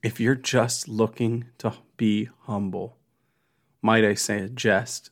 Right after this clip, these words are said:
Saint Therese? The list goes on and on and on. Brothers and sisters, the saints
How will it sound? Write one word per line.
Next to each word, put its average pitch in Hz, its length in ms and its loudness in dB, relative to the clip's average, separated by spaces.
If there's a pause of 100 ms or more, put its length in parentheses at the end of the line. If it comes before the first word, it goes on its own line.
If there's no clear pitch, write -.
Saint - 420 -4
Therese? - 640 -10 (460)
The 127 100 8
list 131 340 8
goes 113 320 2
on 110 360 0
and 101 160 -4
on 104 340 -4
and - 160 -12
on. 104 400 -6 (880)
Brothers 98 400 0
and 101 120 -4
sisters, 104 600 -4
the - 140 -6
saints - 720 -2